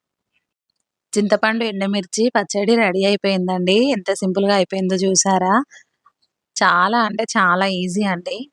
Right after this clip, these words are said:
మనం మిరపకాయలు వేయించుకొని, చింతపండు నానబెట్టుకొని అన్నీ కలిపి దంచేసుకోవడమే. ఇప్పుడు కొద్దిగా పోపు వేసుకోవాలి. వేసుకున్నా నడుస్తది, వేసుకోకపోయినా నడుస్తది. టేస్ట్ అయితే ఒకే రకంగా ఉంటది. చాలామందికి పోపు ఇష్టం ఉంటది కాబట్టి పోపు వేసుకోవాలి.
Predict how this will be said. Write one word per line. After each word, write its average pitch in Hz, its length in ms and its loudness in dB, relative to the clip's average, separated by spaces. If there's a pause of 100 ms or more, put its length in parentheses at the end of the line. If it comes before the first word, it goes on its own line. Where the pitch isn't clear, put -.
(140)
మనం 202 280 -2
మిరపకాయలు 196 560 0
వేయించుకొని, 190 500 -2
చింతపండు 185 460 0
నానబెట్టుకొని 185 680 -2 (680)
అన్నీ 214 240 0
కలిపి 208 300 0
దంచేసుకోవడమే. 196 840 0 (420)
ఇప్పుడు 214 260 -2
కొద్దిగా 196 340 0
పోపు 185 320 -2
వేసుకోవాలి. 190 720 0 (580)
వేసుకున్నా 208 680 0
నడుస్తది, 214 500 -2
వేసుకోకపోయినా 196 720 -2
నడుస్తది. 196 480 -2
టేస్ట్ 208 340 0
అయితే 190 200 0
ఒకే 202 240 -2
రకంగా 190 380 0
ఉంటది. 190 380 0 (600)
చాలామందికి 220 720 -2
పోపు 208 280 0
ఇష్టం 208 340 0
ఉంటది 185 280 0
కాబట్టి 180 440 -2
పోపు 202 320 -2
వేసుకోవాలి. 185 680 -2